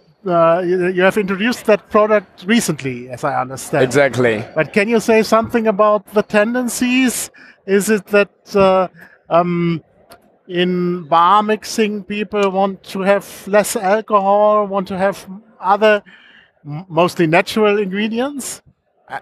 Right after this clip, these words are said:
Speaker 2: I think there is, um, a strong interest for them, uh,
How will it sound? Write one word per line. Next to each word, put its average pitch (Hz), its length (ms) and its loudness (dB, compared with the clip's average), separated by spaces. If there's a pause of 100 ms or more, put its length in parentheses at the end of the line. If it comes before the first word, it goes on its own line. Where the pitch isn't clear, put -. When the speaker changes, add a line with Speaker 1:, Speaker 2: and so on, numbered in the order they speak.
(140)
Speaker 2:
I 160 140 2
think 202 340 -4 (500)
there 170 280 2
is, 165 140 2
um, 151 320 -2
a 165 40 0
strong 190 320 -2
interest 165 560 0
for 160 140 2
them, 170 320 0
uh, 151 280 0